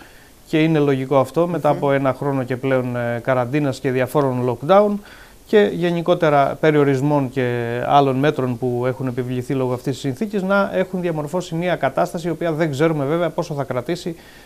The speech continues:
Speaker 1: ε, και αν θα αλλάξει στο μέλλον. Έτσι, έχουν διαφέρουν, βλέπονται με, να διαμορφώνονται διάφορες συνθήκες στην, ε, κυρίως στις δραστηριότητες τις κοινωνικές αλλά και τις οικονομικές. Για να δούμε κυρίως, ε, κα-, πρώτα απ' όλα στην εμπορική αγορά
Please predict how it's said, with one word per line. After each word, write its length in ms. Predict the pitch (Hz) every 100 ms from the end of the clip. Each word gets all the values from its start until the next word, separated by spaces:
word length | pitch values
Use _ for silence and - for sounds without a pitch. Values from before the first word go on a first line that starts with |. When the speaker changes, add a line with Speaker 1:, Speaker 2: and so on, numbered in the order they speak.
| -
Speaker 1:
ε, 200 | 147 139
και 200 | 135 160
αν 180 | 175 190
θα 120 | 180
αλλάξει 440 | 175 165 127 - 120
στο 180 | - 127
μέλλον. 240 | 120 117 -
Έτσι, 320 | 170 151 - - - - - - - - - -
έχουν 220 | 143 156
διαφέρουν, 440 | 151 147 156 156
βλέπονται 440 | 131 147 147 139 139
με, 400 | 139 131 127 123
να 80 | 127
διαμορφώνονται 520 | 123 131 123 156 143
διάφορες 340 | 131 147 139 123
συνθήκες 500 | 127 - 131 127 - - - - -
στην, 320 | - 147 135
ε, 140 | 135 127
κυρίως 320 | 143 165 156
στις 200 | 156 135
δραστηριότητες 680 | 135 131 139 135 143 139 -
τις 240 | 165 -
κοινωνικές 520 | - 139 135 135 143
αλλά 120 | 139
και 160 | 127 156
τις 200 | 143 -
οικονομικές. 720 | 131 123 120 117 156 196 - - - - - -
Για 160 | 139 143
να 100 | 147
δούμε 280 | 175 180 165
κυρίως, 500 | 165 165 180 175 165
ε, 80 |
κα-, 280 | 143 147 143
πρώτα 260 | 139 170 165
απ' 80 | 160
όλα 300 | 160 147 143
στην 240 | - 180
εμπορική 460 | 175 156 151 147 170
αγορά 520 | 156 143 147 143 123